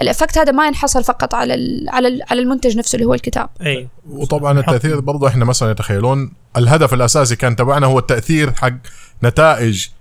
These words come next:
Speaker 3: إنه إحنا دخلنا في مجال الخيال، وكيف حتأثر على المجتمع ككل، وكيف حتخلي المجتمع ككل ي-، يتطور خياليًا،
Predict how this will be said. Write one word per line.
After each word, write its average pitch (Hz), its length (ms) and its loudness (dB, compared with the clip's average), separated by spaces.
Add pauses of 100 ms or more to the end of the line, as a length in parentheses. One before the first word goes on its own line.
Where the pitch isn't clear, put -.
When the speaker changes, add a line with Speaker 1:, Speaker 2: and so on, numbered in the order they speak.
(120)
Speaker 3:
إنه 117 160 2
إحنا 123 180 0
دخلنا 113 360 0
في 117 120 0
مجال 113 340 0
الخيال، 123 480 0 (420)
وكيف 147 460 0
حتأثر 127 480 0
على 113 140 2
المجتمع 107 440 0
ككل، 131 480 -4
وكيف 117 380 0
حتخلي 127 400 -2
المجتمع 110 400 -2
ككل 127 400 -2 (360)
ي-، 104 40 -2
يتطور 110 920 0
خياليًا، 117 720 2